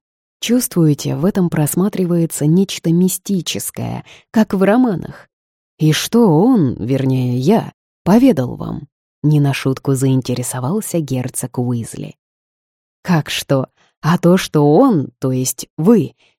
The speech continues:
и есть моя судьба, и меня с ним, то есть с вами познакомит. Леди Камила лукаво улыбнулась и посмотрела на сэра Уизли.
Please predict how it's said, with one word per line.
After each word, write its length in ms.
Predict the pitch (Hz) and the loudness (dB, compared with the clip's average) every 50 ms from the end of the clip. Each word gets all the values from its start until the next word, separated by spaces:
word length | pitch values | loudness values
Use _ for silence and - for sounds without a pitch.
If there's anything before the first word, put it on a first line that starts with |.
| _ _ | _ _
и 80 | - 165 | 0 0
есть 380 | 160 151 165 220 247 - - | 2 4 4 2 0 0 -2
моя 280 | 185 151 139 135 135 185 | -2 -2 0 0 -2 -4
судьба, 520 | - - - 165 139 127 135 135 165 208 | -4 -4 -4 -4 -4 -4 -4 -4 -4 -4
и 200 | 214 196 170 156 | -2 -2 0 0
меня 340 | 147 147 147 143 143 143 214 | 2 2 2 2 2 2 0
с 140 | - - - | -2 -2 0
ним, 340 | 160 156 208 254 233 175 147 | 0 2 2 2 2 0 0
то 100 | - 143 | 0 0
есть 300 | 139 143 143 - - - - - - - | 0 0 -2 -4 -8 -12 -18 -18 -12 -6
с 140 | - - 151 | -4 -2 0
вами 320 | 147 151 202 233 214 196 | 0 2 2 2 0 0
познакомит. 840 | 185 - 156 147 160 156 151 - - 214 254 254 202 - _ - - _ _ _ _ _ _ _ _ _ _ _ - | 0 -2 0 0 0 0 0 -2 -4 -6 -4 -4 -6 -8 _ -20 -20 _ _ _ _ _ _ _ _ _ _ _ -6
Леди 320 | - 147 156 151 135 151 139 | -2 0 0 0 0 0 -2
Камила 420 | - 139 135 139 139 135 131 131 | -2 -2 -2 0 0 0 0 0
лукаво 400 | 131 131 131 - - 135 127 131 | 0 -2 -4 -4 -6 -6 -4 -4
улыбнулась 760 | 127 131 131 131 117 131 139 185 226 233 214 220 - - - _ _ _ _ - | -2 -2 -2 -2 -2 -2 -2 -2 -2 -4 -6 -8 -10 -12 -14 _ _ _ _ -6
и 120 | 151 147 | -6 -4
посмотрела 680 | - 147 139 - 147 131 131 117 123 139 175 214 202 196 | -4 -4 -4 -2 -4 -4 -4 -4 -4 -4 -2 -2 -2 -2
на 160 | 180 160 147 | -2 -2 -2
сэра 380 | - - - 127 127 123 123 | -4 -6 -6 -6 -6 -6 -6
Уизли. 640 | 123 123 120 120 117 117 113 - - - - - | -6 -6 -6 -8 -8 -10 -12 -12 -12 -14 -16 -16